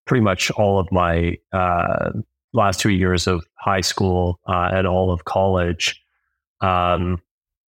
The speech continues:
and, you know, I got very involved to the point where I actually went and worked in the, uh, Medical Research Institute, um, that he was being treated at Princess Margaret Cancer Centre in Toronto, uh, in their medical physics department. So,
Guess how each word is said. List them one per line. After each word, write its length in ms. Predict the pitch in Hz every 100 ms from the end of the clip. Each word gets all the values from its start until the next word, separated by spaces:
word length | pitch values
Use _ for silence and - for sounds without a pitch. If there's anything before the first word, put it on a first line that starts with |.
| _ -
and, 640 | 113 107 101 98 95 90 -
you 60 | 113
know, 100 | 101
I 40 |
got 160 | 107 117
very 180 | 117 107
involved 340 | 95 95 92
to 40 |
the 80 | 98
point 220 | 87 107
where 140 | 101 92
I 40 |
actually 360 | 90 90 - 101
went 260 | 92 95
and 140 | 101 92
worked 420 | 95 90 - - -
in 180 | 98 92
the, 360 | 92 90 90 - -
uh, 220 | 95 92
Medical 340 | 95 98 98 95
Research 380 | 98 - 95
Institute, 600 | 95 87 - - 90 87 - _ _ _ _ _ -
um, 640 | 92 90 87 87 87 92
that 140 | 101 95
he 140 | 110
was 160 | 98 87
being 280 | 104 90
treated 300 | 87 - 104 92
at 240 | 90 92
Princess 280 | - 95 87
Margaret 220 | 95 -
Cancer 320 | - 101 90
Centre 280 | 92 95 90
in 60 | 85
Toronto, 800 | - 95 92 92 85 90 92 - -
uh, 180 | 92 90
in 80 | 90
their 80 | 92
medical 320 | 107 113 98
physics 300 | 101 92 -
department. 500 | - 95 95 92 87 -
So, 380 | - 95 90